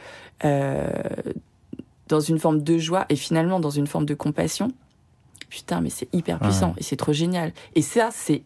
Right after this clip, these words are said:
Speaker 1: hyper empowerant. Ouais,
Speaker 2: Hmm.
Speaker 1: ouais, je pense, ouais.
Speaker 2: C'est, ça, euh, je, je, je suis en train de réfléchir à ce que tu dis et c'est intéressant de voir, euh, ces trois parties,
Speaker 1: Hmm,
Speaker 2: euh,
Speaker 1: ouais.
Speaker 2: contacter ton humanité, contacter l'adulte et contacter le, ton féminin.
Speaker 1: Hmm.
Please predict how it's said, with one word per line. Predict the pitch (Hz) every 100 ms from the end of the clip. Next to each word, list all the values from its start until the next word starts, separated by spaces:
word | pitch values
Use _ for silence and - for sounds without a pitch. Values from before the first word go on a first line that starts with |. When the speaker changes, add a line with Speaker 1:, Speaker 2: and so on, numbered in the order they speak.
| -
Speaker 1:
hyper | 214 202 196 - -
empowerant. | 175 170 185 180 190 180 156 - -
Ouais, | 113
Speaker 2:
Hmm. | 104 90
Speaker 1:
ouais, | 98 87
je | -
pense, | - -
ouais. | - -
Speaker 2:
C'est, | - -
ça, | - - 104
euh, | 92 90 87 -
je, | 104 95 80
je, | 98
je | -
suis | 98
en |
train | 92 95
de | 87 85
réfléchir | 82 80 92 95
à |
ce | 92
que | 98
tu | -
dis | 110 127
et | 104 90
c'est | -
intéressant | 90 - 92 92 110
de | 92
voir, | 95 92
euh, | 85
ces | 78 90
trois | - - - 104
parties, | 95 95 - 139 165 -
Speaker 1:
Hmm, | 185 185
Speaker 2:
euh, | 175 156 -
Speaker 1:
ouais. | -
Speaker 2:
contacter | 170 - 90 104
ton | 95 95 98
humanité, | 95 95 95 - 127
contacter | 120 95 92 85 95 95 90
l'adulte | 90 92 110 -
et |
contacter | 98 85 87 -
le, | 90 90 87 - - - - -
ton | -
féminin. | - 87 92 117
Speaker 1:
Hmm. | 175 180 165